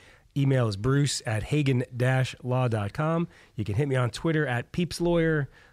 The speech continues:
uh, on Instagram, on, I guess I'm on TikTok. I don't really look, but,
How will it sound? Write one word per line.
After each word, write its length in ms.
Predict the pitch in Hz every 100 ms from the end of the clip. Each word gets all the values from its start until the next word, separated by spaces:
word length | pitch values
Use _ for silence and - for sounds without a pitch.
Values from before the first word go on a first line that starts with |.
| -
uh, 140 | 104 101
on 180 | 110 123
Instagram, 840 | 160 - 147 151 143 139 135 127
on, 380 | 117 107 98 95 - - _
I 220 | 175 196
guess 220 | 147 185 -
I'm 100 | 117
on 140 | 107
TikTok. 480 | - 117 - 117 127
I 60 |
don't 120 | 127 120
really 160 | 113
look, 180 | 110 107
but, 160 | 269